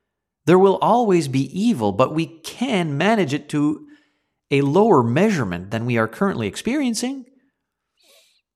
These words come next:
The church and its local governance, by the instruction of the Holy Word,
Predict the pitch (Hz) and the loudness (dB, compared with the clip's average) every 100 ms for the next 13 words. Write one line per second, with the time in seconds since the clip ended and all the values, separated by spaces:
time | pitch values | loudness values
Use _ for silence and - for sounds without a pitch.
0 | _ _ _ _ _ _ _ - - _ | _ _ _ _ _ _ _ -20 -20 _
1 | _ _ _ - 190 - 180 190 - - | _ _ _ -4 -4 2 2 2 -2 -14
2 | - _ _ _ _ - 120 - 131 143 | -14 _ _ _ _ -4 -4 -2 0 0
3 | 143 117 123 175 143 92 82 - - 113 | 0 -2 0 2 0 -2 -6 -10 -4 -2
4 | 113 110 - 151 - 120 113 107 127 139 | -2 -4 -4 -4 -4 -4 -2 0 2 2
5 | 107 120 185 98 92 | 2 2 2 0 -4